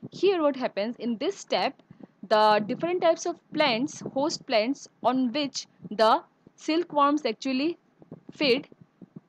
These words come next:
upon, these plants are actually grown and cultivated. Okay, so the, um, process of the plantation and cultivation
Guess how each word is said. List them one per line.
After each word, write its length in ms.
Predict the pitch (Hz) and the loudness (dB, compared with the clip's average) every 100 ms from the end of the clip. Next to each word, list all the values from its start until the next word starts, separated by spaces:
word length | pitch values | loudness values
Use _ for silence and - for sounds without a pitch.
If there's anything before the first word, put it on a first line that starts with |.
| _ | _
upon, 480 | 214 - 202 220 247 | -6 -2 -2 -2 -4
these 400 | 269 349 - - _ | -4 -4 -4 -14 _
plants 380 | 254 240 277 311 | -2 0 0 0
are 80 | 277 | 0
actually 340 | 262 294 269 | 0 -4 -4
grown 460 | 208 202 196 226 359 _ _ _ _ _ | -6 -4 -2 0 -2 _ _ _ _ _
and 240 | 214 302 - | -2 -2 -2
cultivated. 720 | 233 226 254 240 240 269 381 - _ _ | -4 -4 -4 -6 -2 0 -2 -6 _ _
Okay, 280 | 214 - 392 415 _ _ _ _ _ | -10 -8 -8 -10 _ _ _ _ _
so 400 | - 403 311 370 - - - - - _ - - | -4 0 2 0 -8 -12 -12 -16 -20 _ -18 -10
the, 260 | 277 262 269 262 208 | -2 2 2 2 0
um, 460 | 220 214 208 202 196 - _ _ - - - _ - | 2 2 2 -2 -6 -14 _ _ -20 -20 -20 _ -6
process 560 | 285 311 - 269 339 - | -2 0 0 -4 -4 -6
of 220 | - 208 | -4 0
the 240 | 254 262 - - - | 2 2 0 -12 -6
plantation 680 | 233 220 240 269 - 349 440 - - - | -2 0 -2 -4 0 -2 -2 -12 -20 -10
and 260 | 202 220 - | -6 -6 -2
cultivation 800 | 220 220 302 320 339 349 349 | -2 0 -4 -4 -4 -2 -4